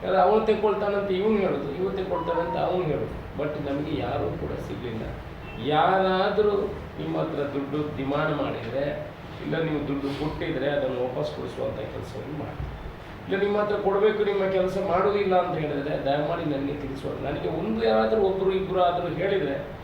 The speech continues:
ಇಂಥ ಅಧಿಕಾರಿ ನನ್ನ ಹತ್ರ ದುಡ್ಡು ಕೇಳಿದ್ದಾನೆ, ಇಂಥ ಅಧಿಕಾರಿಗೆ ನಾನು ದುಡ್ಡು ಕೊಟ್ಟಿದ್ದೇನೆ, ಜನಗಳು ಕೂಡ ಇದನ್ನೇ ಮಾಡುವಂಥದ್ದು, ಅಲ್ಲಿ ಕೊಡುವುದು, ಇಲ್ಲಿ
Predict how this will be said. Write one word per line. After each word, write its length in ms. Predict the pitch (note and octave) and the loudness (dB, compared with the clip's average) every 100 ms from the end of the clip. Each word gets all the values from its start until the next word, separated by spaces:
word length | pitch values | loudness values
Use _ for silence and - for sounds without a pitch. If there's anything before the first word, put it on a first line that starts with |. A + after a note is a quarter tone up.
| - - | -14 -6
ಇಂಥ 180 | F#3 F#3+ | -4 4
ಅಧಿಕಾರಿ 580 | G3 F3+ F#3 E3+ G3 F#3 | 4 6 2 2 2 2
ನನ್ನ 160 | E3 | 0
ಹತ್ರ 180 | D#3 - | 0 -2
ದುಡ್ಡು 280 | D3 D#3 D3+ | -2 -2 -2
ಕೇಳಿದ್ದಾನೆ, 520 | D3+ C#3+ C#3 C#3 C3+ - - - F#3 | -2 0 0 0 -4 -10 -14 -10 -6
ಇಂಥ 160 | F#3 | 2
ಅಧಿಕಾರಿಗೆ 540 | G3 F3+ - E3 D#3+ F#3 | 4 4 4 0 0 0
ನಾನು 240 | F3 D3+ | 0 0
ದುಡ್ಡು 240 | F3 E3 E3 | -2 -2 -4
ಕೊಟ್ಟಿದ್ದೇನೆ, 720 | D#3+ D#3+ D3 D3+ - - - - - - - - - - - A2 | -2 2 2 2 0 -6 -10 -14 -14 -14 -14 -14 -14 -14 -12 -2
ಜನಗಳು 380 | C#3+ F3+ F#3+ G#3+ G3+ | 0 2 2 0 -2
ಕೂಡ 100 | G#3 | -2
ಇದನ್ನೇ 340 | F#3+ F3+ F3+ F3+ | 0 0 0 0
ಮಾಡುವಂಥದ್ದು, 580 | D#3 D3+ C#3 D3 - | 0 -2 -2 -4 -6
ಅಲ್ಲಿ 180 | C3 D3 | -4 -2
ಕೊಡುವುದು, 360 | C#3+ E3+ F#3 C#3+ | -4 0 0 0
ಇಲ್ಲಿ 320 | D#3 - | -4 -6